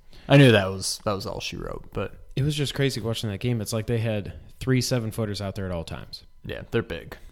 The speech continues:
Speaker 2: They're huge. And that's why, and we're recording this Monday night, and you can tell how much we care about the championship now that Syracuse isn't in it.
Speaker 1: Yeah.
Speaker 2: Um,
Speaker 1: I'm rooting
Speaker 2: I
Speaker 1: for Villanova.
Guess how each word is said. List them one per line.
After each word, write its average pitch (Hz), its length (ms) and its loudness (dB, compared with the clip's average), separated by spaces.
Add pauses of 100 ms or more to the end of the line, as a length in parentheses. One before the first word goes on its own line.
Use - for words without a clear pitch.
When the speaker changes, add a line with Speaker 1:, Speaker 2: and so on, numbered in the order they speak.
Speaker 2:
They're 123 160 4
huge. - 680 -6
And 135 120 6
that's 151 180 4
why, 131 280 8
and 117 200 2
we're 117 100 2
recording 110 360 0
this 98 160 -4
Monday 101 240 -2
night, 90 220 -4
and - 80 -6
you 87 60 -6
can 98 100 -10
tell 92 160 -4
how 98 100 -6
much 90 180 -8
we 95 80 -10
care 95 160 -8
about 87 160 -8
the - 60 -14
championship 90 580 -8
now 85 100 -6
that 78 80 -6
Syracuse 87 440 -6
isn't 82 240 -6
in 95 160 4
it. - 260 -2
Speaker 1:
Yeah. - 180 -6 (120)
Speaker 2:
Um, 87 380 -6 (1700)
Speaker 1:
I'm 180 60 4
rooting 185 120 8
Speaker 2:
I - 20 2
Speaker 1:
for 120 140 2
Villanova. 101 580 0